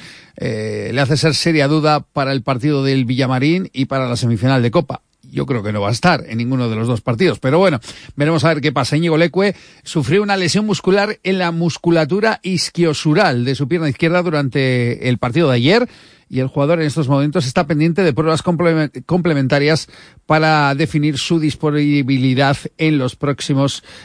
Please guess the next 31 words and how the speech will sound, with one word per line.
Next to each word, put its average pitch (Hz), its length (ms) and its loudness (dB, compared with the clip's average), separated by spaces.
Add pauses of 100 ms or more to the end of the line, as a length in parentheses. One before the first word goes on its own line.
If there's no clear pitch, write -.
eh, 127 240 2
partidos. 101 640 -4
Y 240 120 0
por 220 200 -2
otro 190 280 0
lado, 180 480 0
la 175 260 2
Liga 202 280 0
ha 165 60 0
publicado 185 440 0
hoy 202 140 2
los 175 160 0
límites 196 360 -2
salariales 170 720 2 (320)
de 143 100 -2
los 170 140 2
diferentes 202 480 0
clubes 202 240 0
de 190 80 2
primera 180 320 2
y 165 60 2
de 151 120 2
segunda 156 300 0
división, 131 360 0
una 180 160 0
vez 160 140 0
cerrado 160 240 2
el 156 80 0
mercado 143 300 0
de 143 60 0
fichajes 143 580 0